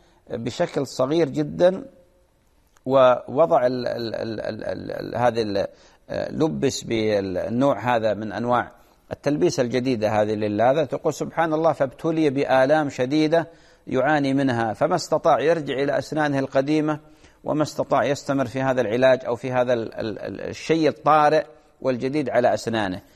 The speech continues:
فيا أخت الفاضلة، النبي عليه الصلاة والسلام لعن المتفلجات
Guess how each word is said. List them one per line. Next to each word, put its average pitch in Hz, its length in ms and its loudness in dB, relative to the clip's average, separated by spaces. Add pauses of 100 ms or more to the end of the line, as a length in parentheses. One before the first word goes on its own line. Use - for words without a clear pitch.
(180)
فيا 151 200 2
أخت - 160 -4
الفاضلة، 127 560 2
النبي 123 380 -2
عليه 123 220 2
الصلاة 123 360 -4
والسلام 117 400 -6 (280)
لعن 131 380 -2
المتفلجات 113 1000 -2